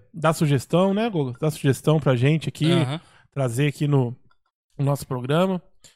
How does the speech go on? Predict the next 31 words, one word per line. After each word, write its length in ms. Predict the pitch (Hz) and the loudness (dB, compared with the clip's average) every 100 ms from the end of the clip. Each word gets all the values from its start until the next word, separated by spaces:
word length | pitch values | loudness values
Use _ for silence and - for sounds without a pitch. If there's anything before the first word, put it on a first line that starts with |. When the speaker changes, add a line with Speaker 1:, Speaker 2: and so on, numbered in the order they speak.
| _ _ _ | _ _ _
Speaker 1:
Por, 120 | 147 | -8
por 160 | - 170 | -2 -2
enquanto 300 | 160 170 175 | 0 0 0
a 40 | |
gente 200 | 160 156 | -2 -2
tá 100 | - | -4
pagando 380 | 156 156 143 147 | -2 0 0 -2
só 500 | 143 156 165 143 127 | 0 0 0 0 -4
uma, 420 | 131 131 127 120 120 - _ _ _ _ _ _ _ _ - | -4 -4 -4 -6 -10 -20 _ _ _ _ _ _ _ _ -8
um, 160 | 135 | -8
dois 380 | 127 131 156 165 | -6 4 4 4
carros, 320 | - 151 151 135 | -2 -2 -2 0
valor 180 | 143 | 0
de 100 | 147 | 0
dois 240 | 143 156 156 | 2 2 2
carros, 340 | - 151 147 | -2 0 0
mais 140 | 139 139 | -2 -8
quinhentos 340 | - 143 - | -6 -6 -6
mil 200 | 131 147 | -4 -4
pra 140 | 143 135 | -4 -8
cada 200 | 139 143 | -8 -6
convidado 420 | 139 131 127 127 | -8 -4 -4 -4
que 100 | 131 | -8
vem 80 | 127 | -6
pra 140 | 139 | -6
cá, 240 | - 160 208 | -4 -4 -2
mas 200 | 185 151 | -2 -2
a 40 | 151 | -2
gente 180 | 170 | -4
chega 240 | - 202 208 | -4 -4 -2
lá, 260 | 185 135 | -4 -6